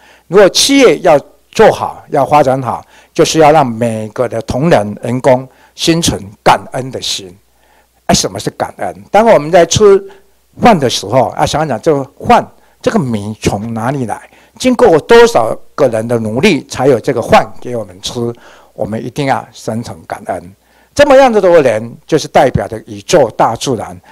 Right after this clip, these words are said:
我们要对宇宙大自然心存感恩。那马祖是我们的信仰，马祖代表宇宙，代表老天爷，所以我们的感恩马祖的慈悲，帮我离苦什么样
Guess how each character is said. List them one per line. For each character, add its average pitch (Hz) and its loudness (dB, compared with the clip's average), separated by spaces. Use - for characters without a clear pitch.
我 - -8
们 127 0
要 165 4
对 190 4
宇 110 -14
宙 135 0
大 120 0
自 - -10
然 95 -12
心 131 -12
存 - -18
感 - -16
恩。 98 -10
那 147 4
马 147 4
祖 156 -2
是 165 -2
我 135 4
们 110 -6
的 117 -10
信 123 -4
仰， 95 -8
马 120 0
祖 120 -6
代 143 0
表 107 -6
宇 170 -18
宙， 127 0
代 127 2
表 104 -8
老 98 -6
天 165 4
爷， 147 4
所 - -2
以 143 4
我 120 4
们 101 -8
的 127 -2
感 113 -4
恩 135 0
马 104 -4
祖 131 -6
的 90 -10
慈 - -10
悲， 120 -2
帮 156 2
我 101 0
离 113 -10
苦 104 -10
什 95 -14
么 92 -12
样 92 -12